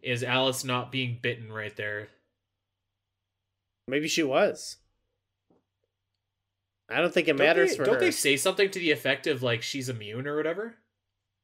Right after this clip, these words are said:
Speaker 2: I think
Speaker 1: In,
Speaker 2: sh-,
Speaker 1: in
Speaker 2: I
Speaker 1: later movies?
Speaker 2: I think she's, like, uh, one of the superhumans they made from the virus, right? So she's gotta
Speaker 1: I,
Speaker 2: be.
Speaker 1: yeah,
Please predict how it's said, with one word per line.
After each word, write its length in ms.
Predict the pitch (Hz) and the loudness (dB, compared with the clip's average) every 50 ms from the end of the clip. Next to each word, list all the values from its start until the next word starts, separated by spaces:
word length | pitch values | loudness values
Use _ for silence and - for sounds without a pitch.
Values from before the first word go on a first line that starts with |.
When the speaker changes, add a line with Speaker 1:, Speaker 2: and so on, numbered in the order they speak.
| _ _ _ | _ _ _
Speaker 2:
I 120 | - 147 170 | 0 0 2
think 200 | - 220 220 208 | 4 4 4 4
Speaker 1:
In, 40 | 131 | 2
Speaker 2:
sh-, 100 | 123 120 - | -4 -6 -4
Speaker 1:
in 60 | 135 | 2
Speaker 2:
I 100 | 147 - | 4 4
Speaker 1:
later 180 | 123 127 131 131 | 4 4 2 0
movies? 600 | 127 120 127 156 208 247 254 - - - - - _ _ _ _ _ _ | -2 -2 -2 -2 -4 -6 -6 -8 -12 -14 -14 -18 _ _ _ _ _ _
Speaker 2:
I 160 | 123 127 147 160 | 0 0 0 2
think 220 | - 208 208 202 | 2 2 0 0
she's, 380 | - - 190 175 165 156 - 156 | 0 0 2 2 2 2 2 4
like, 240 | 156 160 156 156 | 6 6 6 6
uh, 340 | 160 156 151 151 151 147 147 | 4 4 4 4 4 2 0
one 220 | 139 143 151 156 165 | 0 0 0 0 0
of 80 | 151 | 2
the 60 | 147 | 0
superhumans 840 | 156 151 - - 170 151 170 160 147 156 151 143 139 135 135 139 - | 0 -2 0 -4 -4 0 0 0 2 4 2 2 2 0 -4 -4 -4
they 140 | 131 127 117 | -4 -2 -2
made 360 | 110 117 120 151 180 170 151 | -2 -2 -2 -2 -2 -4 -6
from 340 | 139 - - - 151 156 202 | -12 -12 -2 -2 0 0 0
the 80 | 190 147 | -2 -2
virus, 480 | 110 107 104 104 101 98 107 - - 127 | -4 -4 -6 -6 -6 -6 -8 -8 -8 -6
right? 220 | 117 135 160 - - _ _ _ _ _ _ _ _ _ _ _ _ _ _ _ _ _ | -4 -4 -6 -6 -10 _ _ _ _ _ _ _ _ _ _ _ _ _ _ _ _ _
So 100 | - 147 143 | -6 -6 -4
she's 220 | - 156 143 127 127 | -4 -4 -4 0 2
gotta 220 | 135 143 190 185 | 2 2 2 2
Speaker 1:
I, 40 | 113 | 0
Speaker 2:
be. 160 | 110 104 104 147 | 0 -2 -2 -2
Speaker 1:
yeah, 220 | 156 143 113 104 | -2 -2 -4 -4